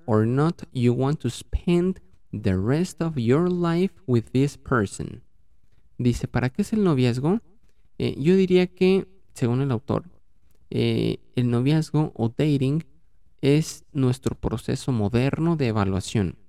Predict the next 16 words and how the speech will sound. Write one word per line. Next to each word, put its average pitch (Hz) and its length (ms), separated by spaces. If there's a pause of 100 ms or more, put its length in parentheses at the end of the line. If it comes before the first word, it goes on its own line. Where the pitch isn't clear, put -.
(180)
¿Qué 185 140
estás 190 340
evaluando 120 640 (300)
a 113 100
la 107 100
otra 104 220
persona? 147 560 (840)
¿Qué 160 140
estás 165 380
buscando 156 520
discernir? 120 720 (1200)
Si - 160
quieres 143 560
o 104 160
no 143 220
quieres, 143 580